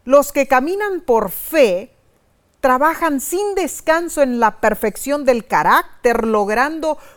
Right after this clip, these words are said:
obedecer continuamente a Cristo".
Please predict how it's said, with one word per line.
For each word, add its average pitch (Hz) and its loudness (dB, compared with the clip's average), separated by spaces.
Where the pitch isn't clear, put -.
obedecer 202 0
continuamente 233 -2
a 160 -6
Cristo". - -6